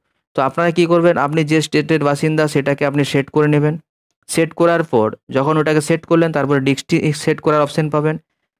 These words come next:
সেখানে ডিস্ট্রিক্টের ড্রপডাউন লিস্ট থেকে আপনাকে ডিস্ট্রিক্ট সেট করতে হবে, সাব ডিস্ট্রিক্ট সেট করতে হবে।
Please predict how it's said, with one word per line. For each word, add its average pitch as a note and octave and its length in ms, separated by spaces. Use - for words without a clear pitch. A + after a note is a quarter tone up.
সেখানে D3 300
ডিস্ট্রিক্টের D#3+ 420
ড্রপডাউন D3 380
লিস্ট C#3+ 180
থেকে D3+ 200
আপনাকে C#3+ 320
ডিস্ট্রিক্ট C3+ 300
সেট D3 160
করতে D3+ 280
হবে, D3+ 160
সাব C#3 280
ডিস্ট্রিক্ট D#3 380
সেট D#3+ 180
করতে D3+ 260
হবে। D3+ 160